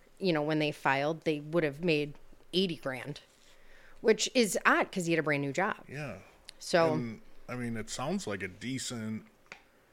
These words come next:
Speaker 2: job that
Speaker 1: Mm-hmm.
Speaker 2: would pay,
Speaker 1: That would pay, yeah.
Speaker 2: you know, fairly well.
Speaker 1: Yeah.
Speaker 2: Oh,
Speaker 1: So
Speaker 2: that's
Speaker 1: on July seventeenth, twenty fifteen,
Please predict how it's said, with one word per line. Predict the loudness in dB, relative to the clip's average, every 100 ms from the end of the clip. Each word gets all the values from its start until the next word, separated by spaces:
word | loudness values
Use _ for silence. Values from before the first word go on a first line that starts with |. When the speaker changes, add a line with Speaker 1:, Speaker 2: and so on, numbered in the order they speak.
| _ -14
Speaker 2:
job | -4 0 0 -2 2
that |
Speaker 1:
Mm-hmm. | 4 6
Speaker 2:
would | 4 0 -14 _ -20 -20 -10
pay, | -2
Speaker 1:
That | 0
would | 2 2
pay, | 2 2 0 -6
yeah. | -2 -2
Speaker 2:
you |
know, | -2 -8 -10
fairly | -8 -6 -4 -6
well. | -6 -6 -6 -8 -12 -16 -20 _ _ _
Speaker 1:
Yeah. | -4 -4 -8 -18 _ -20 -20 -20 -20 -20 -14
Speaker 2:
Oh, | -12 -12 -14 -20 0
Speaker 1:
So | 8 10 10
Speaker 2:
that's | 8
Speaker 1:
on | 6 6 4 0 -6 -12 -14 -14 0
July | 4 6 8 8
seventeenth, | 6 4 4 4 2 2 2 2 -4
twenty | -2 0 2
fifteen, | 0 -2 -2 -2 0 0